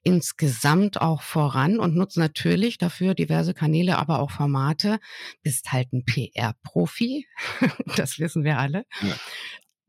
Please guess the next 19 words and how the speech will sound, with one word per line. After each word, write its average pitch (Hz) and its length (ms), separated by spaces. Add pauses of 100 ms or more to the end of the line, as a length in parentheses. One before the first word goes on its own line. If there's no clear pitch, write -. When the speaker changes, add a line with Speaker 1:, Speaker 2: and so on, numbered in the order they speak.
Speaker 1:
Du 214 80
moderierst 208 520
auch 220 120
seit 196 220
fünf 262 320
Jahren 196 180
das 196 140
sogenannte 180 420
Corporate, 160 640 (460)
Corporate 202 600
Influencer 151 640
Breakfast. 135 560
Jetzt 151 200
hab 156 140
ich's. 123 220 (440)
Betreibst - 460
den 180 160
Corporate 165 480
Influencer 143 800